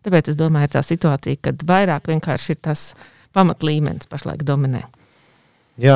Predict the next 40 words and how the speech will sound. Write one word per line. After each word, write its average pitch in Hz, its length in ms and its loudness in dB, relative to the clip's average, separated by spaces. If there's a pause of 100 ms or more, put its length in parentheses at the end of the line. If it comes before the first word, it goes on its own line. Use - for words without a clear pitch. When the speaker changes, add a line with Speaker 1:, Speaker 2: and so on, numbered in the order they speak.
Speaker 2:
um, 110 880 0
klienta 123 400 2
piekrišana 110 480 -2
kā 104 160 2
vērtība, 113 500 2
tas - 140 -20
man 107 160 -6
liekas - 160 -10
ļoti 107 560 -6
labi, 107 480 2
jā, 107 140 2
jo 107 100 4
agrāk 107 320 0
es 101 80 -8 (240)
teicu 117 400 -2
kaut 104 160 -4
kādās 107 320 -2
savās 104 320 -2 (420)
lekcijās 113 560 2
un 113 120 -2
vēl 120 100 2
kaut 110 180 -2
kur, 113 140 -2
kad 113 180 -2
dati 113 520 0
ir 104 60 -2
tas, - 280 -10
eh, 104 260 -2
tā 104 120 -2
mūsdienu 107 440 0
nafta, 110 340 -2
ja, 107 160 -2
ka 117 100 -6
dati 110 320 2
un 107 80 2
informācija 110 560 0
ir 98 80 0
ļoti 101 220 0
svarīga, 110 300 2
un, 104 160 0